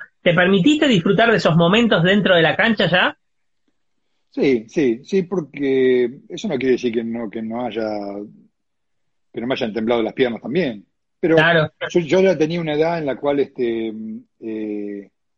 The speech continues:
Speaker 2: sabía que me iba a temblar las piernas en algún momento. No, no existe a alguien que no le tiemblen las piernas en ningún momento. Entonces,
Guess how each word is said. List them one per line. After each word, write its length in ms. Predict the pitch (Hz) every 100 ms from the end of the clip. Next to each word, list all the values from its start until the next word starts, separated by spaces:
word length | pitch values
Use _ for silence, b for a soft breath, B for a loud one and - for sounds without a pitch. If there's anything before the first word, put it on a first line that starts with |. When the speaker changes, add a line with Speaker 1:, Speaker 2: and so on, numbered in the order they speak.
| _ _ _ _ _ _
Speaker 2:
sabía 400 | _ 185 254 196
que 60 | 120
me 100 | 123
iba 100 | 120
a 60 | 110
temblar 220 | 117 117
las 100 | 107
piernas 260 | 120 110 113
en 40 |
algún 140 | 117
momento. 540 | 120 117 113 98 113 104
No, 240 | 135 160 170
no 80 | 175
existe 340 | - 180 139
a 140 | 127
alguien 240 | 156 139 113
que 60 |
no 80 | 120
le 100 | 117
tiemblen 240 | 113 131 113
las 80 |
piernas 320 | - 196 113 110
en 60 |
ningún 160 | 120 127
momento. 320 | 131 143 143
Entonces, 380 | 127 127 151 139